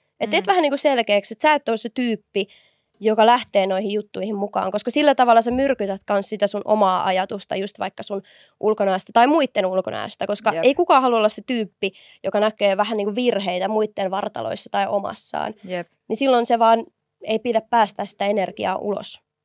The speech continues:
Speaker 2: Ja itse asiassa, no jos mietitään sitä meidän eka-, ekoja kysymyksiä, missä
Speaker 1: Mm.
Speaker 2: puhuttiin just siitä häpeästä, että häpeää itteensä, niin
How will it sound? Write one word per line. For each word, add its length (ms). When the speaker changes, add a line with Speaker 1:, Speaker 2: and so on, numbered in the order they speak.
Speaker 2:
Ja 260
itse 200
asiassa, 200
no 120
jos 160
mietitään 280
sitä 120
meidän 220
eka-, 380
ekoja 360
kysymyksiä, 520
missä 140
Speaker 1:
Mm. 60
Speaker 2:
puhuttiin 240
just 120
siitä 200
häpeästä, 460
että 100
häpeää 380
itteensä, 580
niin 240